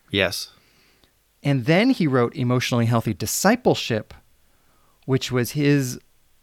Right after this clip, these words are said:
Speaker 2: his sort of targeted argument about what are the key topics that need to be addressed in discipleship if it's going to follow the principles laid out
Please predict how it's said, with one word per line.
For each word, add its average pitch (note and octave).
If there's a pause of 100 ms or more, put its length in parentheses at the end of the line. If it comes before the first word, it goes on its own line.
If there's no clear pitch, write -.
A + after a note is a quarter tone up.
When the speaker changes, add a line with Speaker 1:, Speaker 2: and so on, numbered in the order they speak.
(180)
Speaker 2:
his D#3
sort D#3
of - (100)
targeted E3+ (480)
argument B2
about G#2+ (440)
what C#3
are F3
the D3+
key D3+
topics -
that -
need A#2+
to B2
be A2+
addressed A2 (320)
in B2+
discipleship A2+
if C3
it's A#2
going D#3 (400)
to C3+
follow C#3+ (520)
the A#2+
principles A#2+
laid A2
out G#2+